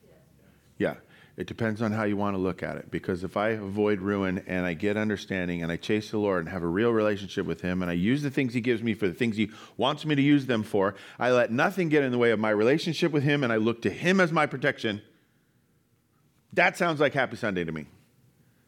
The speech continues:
Speaker 2: I'll guess at that, right? That's sarcasm too. Uh, verse fifteen, "Though you play the whore, O Israel, let not Judah become guilty.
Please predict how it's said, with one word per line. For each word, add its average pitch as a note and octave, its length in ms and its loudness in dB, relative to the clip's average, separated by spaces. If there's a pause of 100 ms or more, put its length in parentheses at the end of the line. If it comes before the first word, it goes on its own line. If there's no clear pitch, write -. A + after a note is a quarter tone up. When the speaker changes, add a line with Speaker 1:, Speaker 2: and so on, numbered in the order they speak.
(1800)
Speaker 2:
I'll F#2 100 -2
guess G#2 300 -2
at F#2 120 -10
that, D#2+ 220 -10
right? G2 220 -4 (1120)
That's F#2 200 -4
sarcasm D#2 540 -4
too. - 220 -8 (1800)
Uh, B2 460 4 (1080)
verse F3 180 4
fifteen, B2+ 500 -2 (280)
"Though F#3 240 6
you G#3 160 4
play G3+ 300 6
the G#3 100 6
whore, C3+ 320 6
O E3 240 4
Israel, B2+ 480 2
let D#3+ 240 4
not D#3 240 2
Judah D3 320 4
become C#3 520 0
guilty. A#2 500 0